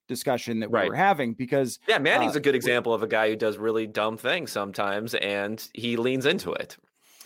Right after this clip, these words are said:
Speaker 1: Exactly. And when he was at his best, when he was at his physical peak and his team, and he had good wide receivers and stuff, his willingness to take risks sort of shows up in those playoff games that he wins. And you could,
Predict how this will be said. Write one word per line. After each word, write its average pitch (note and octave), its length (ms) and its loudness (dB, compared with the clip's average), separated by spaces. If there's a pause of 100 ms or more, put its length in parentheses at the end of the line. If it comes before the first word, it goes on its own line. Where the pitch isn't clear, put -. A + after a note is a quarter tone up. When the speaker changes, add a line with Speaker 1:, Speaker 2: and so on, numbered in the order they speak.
(300)
Speaker 1:
Exactly. E3+ 580 2
And D#3 120 0
when F#3 80 4
he G#3 160 6
was C#4+ 160 2
at G3 180 4
his D3 140 -6
best, F3 540 0
when D#3+ 120 -2
he E3+ 120 2
was D#3 100 -2
at C#3+ 80 2
his C3 140 -4
physical F#3+ 340 0
peak C3+ 400 -8
and D3 220 -4
his C3 160 -6
team, D3+ 300 -2
and C3+ 80 0
he B2+ 40 0
had A2+ 160 -4
good C3+ 160 -2
wide A#2+ 200 0
receivers B2+ 360 -4
and A#2 100 -4
stuff, A#2+ 220 -4 (320)
his C#4 300 2
willingness G3 640 4
to D3+ 160 -6
take F3+ 400 2
risks - 580 -2 (160)
sort G3+ 220 4
of F3+ 100 -2
shows A#3 560 2
up G3+ 280 2
in E3 100 -4
those C#3+ 180 -2
playoff F#3+ 520 2
games F3 320 -2
that C#3+ 120 0
he D3 160 -8
wins. D3 440 0
And D#3 120 -2
you F#3 80 -4
could, F3 200 -4